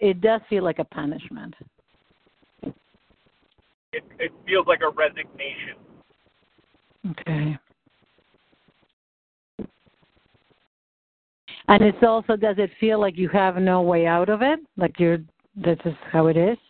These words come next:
Speaker 2: No, it just feels dark. I mean, it feels, um, lonely. I mean, it feels,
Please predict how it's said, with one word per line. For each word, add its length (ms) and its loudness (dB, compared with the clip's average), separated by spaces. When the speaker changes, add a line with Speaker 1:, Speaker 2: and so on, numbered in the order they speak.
Speaker 2:
No, 260 2
it 100 -6
just 240 -10
feels 320 -4
dark. 300 2
I 80 -20
mean, 200 -16
it 120 -10
feels, 460 -4
um, 480 -2
lonely. 580 -6
I 60 -20
mean, 180 -14
it 160 -4
feels, 540 -6